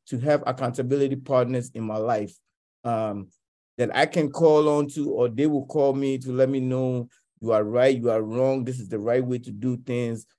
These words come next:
These are the people that I have on the radio show right now. Um,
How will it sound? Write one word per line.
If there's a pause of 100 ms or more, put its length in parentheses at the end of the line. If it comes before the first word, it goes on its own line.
(300)
These
are
the
people
that
I
have
on
the
radio
show
right
now. (380)
Um,